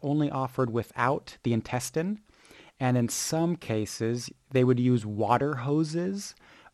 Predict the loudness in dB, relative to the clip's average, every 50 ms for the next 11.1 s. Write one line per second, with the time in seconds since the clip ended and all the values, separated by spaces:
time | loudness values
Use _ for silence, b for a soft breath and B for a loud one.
0 | -4 -2 0 2 2 2 2 0 0 0 0 0 0 2 2 2 4 4 2 0
1 | -2 0 -2 -4 -4 -2 -2 0 0 0 -2 -4 -6 -2 0 2 2 2 2 0
2 | -4 B B B B B B 2 2 2 4 2 -2 -2 -2 -2 0 0 0 0
3 | 0 -2 -2 -2 -2 -12 -10 -8 -8 -4 0 0 0 0 -2 -6 -14 -8 2 4
4 | 4 6 6 4 4 2 0 0 0 -2 -4 -6 -12 _ _ -2 0 0 2 2
5 | 2 2 2 2 4 4 4 4 4 6 6 6 8 8 6 6 4 4 2 0
6 | B B B B B B B -8 -4 -2 -2 -2 0 0 -2 0 0 0 0 0
7 | 0 0 -2 -2 0 -4 -4 -4 -4 -6 -6 -8 -4 -2 -2 -2 -2 -2 0 2
8 | 4 4 4 2 0 -2 -4 -2 -2 -4 -6 -8 _ _ 2 6 6 8 8 8
9 | 6 4 2 -2 -8 -6 -2 -2 0 0 -2 -4 -4 -2 -2 -2 0 0 0 -2
10 | -2 -4 -6 -14 _ -8 -8 -8 -6 -10 -6 -4 -4 -4 -4 -6 -12 -14 -14 -16
11 | -18